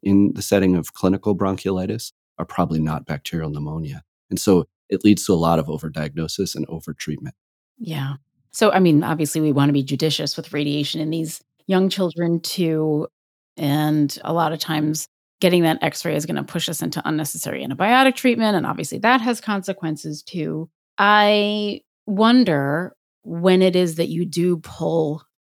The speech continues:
Speaker 2: the lever and say, "Mm, this kid needs an x-ray."
Speaker 1: Yeah. And, you know, I, I would be lying if I said I never get an x-ray in a kid with bronchiolitis.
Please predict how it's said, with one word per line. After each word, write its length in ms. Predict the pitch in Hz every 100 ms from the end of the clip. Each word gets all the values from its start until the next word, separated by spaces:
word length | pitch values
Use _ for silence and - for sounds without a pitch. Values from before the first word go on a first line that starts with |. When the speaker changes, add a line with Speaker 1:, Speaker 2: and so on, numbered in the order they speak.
| -
Speaker 2:
the 140 | 165
lever 380 | 151 156 156 143
and 180 | 139 135
say, 560 | - 143 139 135 131 -
"Mm, 520 | 151 143 135 135 131 135
this 180 | 170
kid 220 | - 151 131
needs 200 | 127 -
an 80 | -
x-ray." 460 | - - - - _ _ _ _ _ -
Speaker 1:
Yeah. 320 | 95 76 71 _ _ -
And, 240 | 160 160 -
you 60 |
know, 180 | 104 - -
I, 80 | - _ _ -
I 60 | 87
would 100 | 80
be 100 | 80
lying 300 | 82 80 71
if 140 | -
I 60 | -
said 220 | - 71
I 60 |
never 380 | 69 73 73 69
get 140 | 69 71
an 100 | 73
x-ray 340 | 78 - -
in 100 | 64
a 40 | 67
kid 180 | -
with 180 | 78 73
bronchiolitis. 800 | - 73 - 71 73 - - -